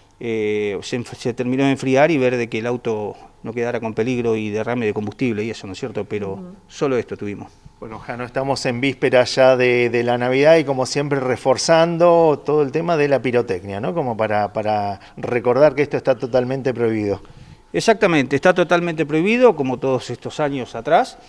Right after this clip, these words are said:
Speaker 1: eh, y más este año que estamos con una sequía impresionante y tenemos también un incendio latente cerca acá en la zona del Manso, del lago Martín.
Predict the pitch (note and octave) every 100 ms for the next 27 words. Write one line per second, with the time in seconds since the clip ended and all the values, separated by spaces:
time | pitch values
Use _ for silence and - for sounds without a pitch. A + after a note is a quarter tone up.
0 | - _ - C3 A#2+ A#2 A2 A2 - C3
1 | C3+ D#3 D#3+ E3 - C3+ C3+ D#3 D3+ A#2
2 | A2+ D3 C#3 B2+ A#2+ C3 B2 A2+ C#3+ C3+
3 | B2 A#2 A2+ A2+ - D3+ G#3 A#3 C4+ -
4 | - _ _ B2 A#2 A#2 A2 B2+ C#3 D#3+
5 | C3+ - B2 C#3 C3 B2+ B2 A#2 C#3+ C#3
6 | B2+ A#2+ A2+ A2+ C3 C#3 B2+ B2 A#2 A2
7 | - D3 C3+ A2+ B2+ A#2 - A#2+ A2+ A2+
8 | D3 E3 D3 A2 A2+ B2+ F3 G#3 C4